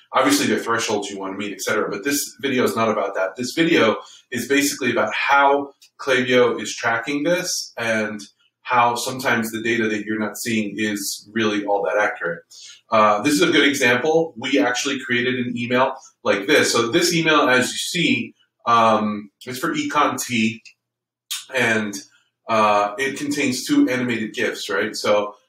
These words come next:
we try, obviously, uh, the whole purpose of this is to, to grab attention. That's why they're, they're built this way. Um, and we try to keep them under a certain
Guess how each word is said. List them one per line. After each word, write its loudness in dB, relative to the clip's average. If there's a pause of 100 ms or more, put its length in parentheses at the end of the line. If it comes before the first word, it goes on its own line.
(160)
we -6
try, 4
obviously, 2 (320)
uh, 0
the -8
whole -2
purpose -6
of -10
this -4
is -12
to, -14 (340)
to 2
grab 2
attention. -4
That's -6
why 2
they're, -4 (420)
they're -4
built 4
this -2
way. 0 (340)
Um, 0 (280)
and -2
we -2
try 2
to 0
keep -2
them 0
under 2
a -8
certain 0